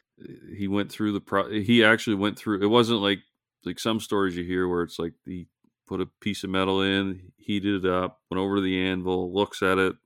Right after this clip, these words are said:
hits it with a hammer, puts it back in the heat. Like, he, he went through a little demonstration for the class. Like, there was, I don't know, say twenty or thirty kids there. And we did, went through the entire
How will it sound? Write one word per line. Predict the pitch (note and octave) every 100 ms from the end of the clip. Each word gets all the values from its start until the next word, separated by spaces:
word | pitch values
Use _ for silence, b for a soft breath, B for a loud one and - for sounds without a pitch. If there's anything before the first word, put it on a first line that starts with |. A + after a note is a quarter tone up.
| -
hits | G#2 -
it | G#2
with | G2
a |
hammer, | F#2+ F#2+ F#2 F2+ E2+ _ _ _ _
puts | G#2+ -
it | -
back | F#2+ F#2+ G2+
in | F#2
the | F2+
heat. | F#2 F#2 -
Like, | F2 F2
he, | - F#2+ E2+ - _
he | _ G2+
went | F#2 G2+ -
through | - F#2+ F#2 F2+ F2 -
a | F#2
little | F#2 F#2 F2+ F2 - _ _ _ -
demonstration | G#2 F#2+ - G#2 F#2 F2+ E2
for | F2+
the | E2+
class. | E2 E2+ E2 D#2+ -
Like, | - -
there | E2+
was, | F2 F2+ - _ _ -
I | E2
don't | D#2+
know, |
say | D#2+ F#2
twenty | - F#2+ F2 D#2+
or |
thirty | - F#2 D#2+
kids | - F#2 E2
there. | D#2+ E2 - _ _ _ -
And | G#2
we | F#2
did, | F#2 F2+ -
went | G2 -
through | - F#2 F2
the | F2
entire | E2+ E2+ F2+ E2 E2 D#2